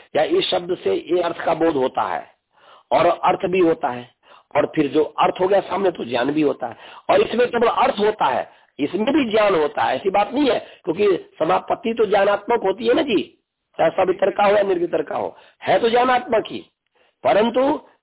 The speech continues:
ये ज्ञानात्मक, क्योंकि इसमें तो वृत्तियां तो होती है ना जी, वृत्ति ज्ञान ही है,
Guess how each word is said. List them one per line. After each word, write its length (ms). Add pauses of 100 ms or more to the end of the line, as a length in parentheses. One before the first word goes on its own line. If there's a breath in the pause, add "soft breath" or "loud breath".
ये 80
ज्ञानात्मक, 560
क्योंकि 180
इसमें 180
तो 160
वृत्तियां 380
तो 120
होती 200
है 140
ना 60
जी, 120
वृत्ति 340
ज्ञान 260
ही 100
है, 160